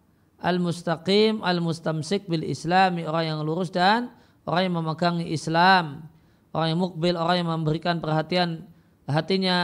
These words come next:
eh, perhatian hatinya kepada Allah dan mu'rid, berpaling dari semua selain Allah. Dan semua orang yang di atas agama, eh, Ibrahim atau mengikuti agama Ibrahim,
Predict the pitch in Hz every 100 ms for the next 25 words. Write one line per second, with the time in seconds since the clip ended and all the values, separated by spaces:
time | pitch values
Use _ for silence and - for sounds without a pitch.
0 | 170 170 165 160 156 156 156 - 160 160
1 | 165 156 - 190 185 170 156 151 147 151
2 | 151 156 175 196 180 156 - _ _ _
3 | _ 143 151 180 170 180 156 156 147 175
4 | 185 175 151 165 180 165 175 185 165 147
5 | 147 139 139 139 131 - 143 _ _ _
6 | _ _ _ _ _ _ _ _ _ _
7 | - 143 135 185 196 196 196 190 185 185
8 | 185 180 180 180 190 - _ _ 170 170
9 | 175 170 - 160 165 160 160 156 - -
10 | - _ _ _ _ - 147 147 - 143
11 | 143 147 165 196 226 240 240 226 - 165
12 | 175 185 170 165 170 156 151 151 147 143
13 | 135 139 156 185 208 220 226 226